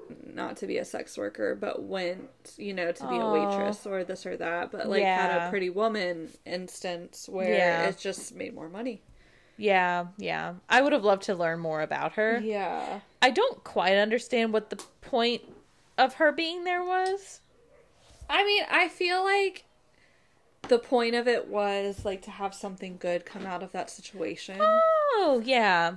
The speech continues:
Speaker 2: And I do,
Speaker 1: Yeah.
Speaker 2: I don't not like her being in it. I was just
Speaker 1: No, no,
Speaker 2: curious,
Speaker 1: no.
Speaker 2: like, what
Speaker 1: Yeah.
Speaker 2: their motivations were.
Speaker 1: Yeah.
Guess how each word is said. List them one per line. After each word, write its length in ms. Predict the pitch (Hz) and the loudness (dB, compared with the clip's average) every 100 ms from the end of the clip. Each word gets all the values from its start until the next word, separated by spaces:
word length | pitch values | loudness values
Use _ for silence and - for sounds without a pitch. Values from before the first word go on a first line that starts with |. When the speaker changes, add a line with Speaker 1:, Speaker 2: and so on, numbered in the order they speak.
| - | 2
Speaker 2:
And 140 | 285 302 | 4 6
I 180 | 311 | 6
do, 120 | 427 - | 6 6
Speaker 1:
Yeah. 100 | - | 6
Speaker 2:
I 140 | 240 | 6
don't 320 | 285 415 247 233 | 8 6 4 2
not 300 | 226 226 196 | 2 4 4
like 180 | 208 | 2
her 140 | 208 202 | 4 2
being 320 | 202 196 185 | 2 -2 0
in 100 | 165 | 0
it. 100 | 170 | 2
I 100 | 208 | 6
was 180 | 262 285 | 6 6
just 220 | 214 196 453 | 0 -2 2
Speaker 1:
No, 60 | 403 | 4
no, 60 | |
Speaker 2:
curious, 180 | 262 180 | 6 4
Speaker 1:
no. 40 | 175 | 2
Speaker 2:
like, 100 | 202 | 4
what 120 | 196 | 4
Speaker 1:
Yeah. 220 | 330 285 | 6 4
Speaker 2:
their 100 | 190 156 | 4 0
motivations 640 | 214 220 - 180 190 196 | -2 -4 -6 -8 -10 -2
were. 100 | 240 | 2
Speaker 1:
Yeah. 440 | 185 185 165 214 | 4 4 0 -4